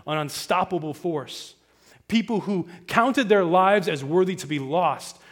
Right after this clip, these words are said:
for the reality and truth of the resurrection of Jesus.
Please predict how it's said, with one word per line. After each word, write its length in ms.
for 160
the 80
reality 600
and 180
truth 640
of 120
the 80
resurrection 580
of 80
Jesus. 600